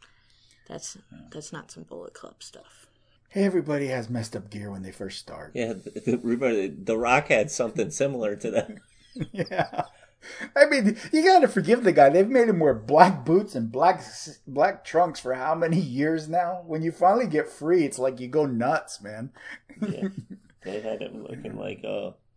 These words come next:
Speaker 3: Ivan Putski and stuff. That's, like, how they used to wear it in W W F days.
Speaker 2: Yeah.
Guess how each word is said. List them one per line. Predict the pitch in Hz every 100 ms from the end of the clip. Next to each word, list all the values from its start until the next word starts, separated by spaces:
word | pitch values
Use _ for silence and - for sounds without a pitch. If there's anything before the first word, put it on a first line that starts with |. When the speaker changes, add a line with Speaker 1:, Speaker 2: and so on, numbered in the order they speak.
| _ _ _
Speaker 3:
Ivan | - 113 117 107
Putski | - 131 - - 98 98
and | 95
stuff. | - - 92 92 -
That's, | 101 107
like, | 101 107 104
how | 104
they | 104 101
used | 110 -
to | 107
wear | 107 110 104
it |
in | 104 101
W | 107 107
W | 110 104 107
F | - -
days. | - 92 85 - _ _ _ - -
Speaker 2:
Yeah. | - 50 -